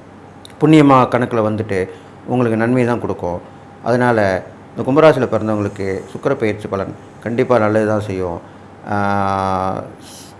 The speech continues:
உங்க ராசியிலே சனி இருந்தாலும், அது இப்போ வக்கரம் பெற்று நடந்து பெற்றிருக்கனால, கொஞ்சம் மாற்றங்கள் கண்டிப்பா கிடைக்கும்.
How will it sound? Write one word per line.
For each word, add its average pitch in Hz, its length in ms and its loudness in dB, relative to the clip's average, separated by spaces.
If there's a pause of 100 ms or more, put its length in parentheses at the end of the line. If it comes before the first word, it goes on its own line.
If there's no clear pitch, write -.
(160)
உங்க 127 220 4
ராசியிலே 143 380 8
சனி 131 240 0
இருந்தாலும், 104 540 0
அது 110 140 -4
இப்போ 107 180 -6
வக்கரம் 107 320 0
பெற்று 120 180 -6
நடந்து 107 300 -4
பெற்றிருக்கனால, 92 560 -6 (420)
கொஞ்சம் 117 260 -2
மாற்றங்கள் 117 400 2
கண்டிப்பா 104 320 -2
கிடைக்கும். 95 460 -6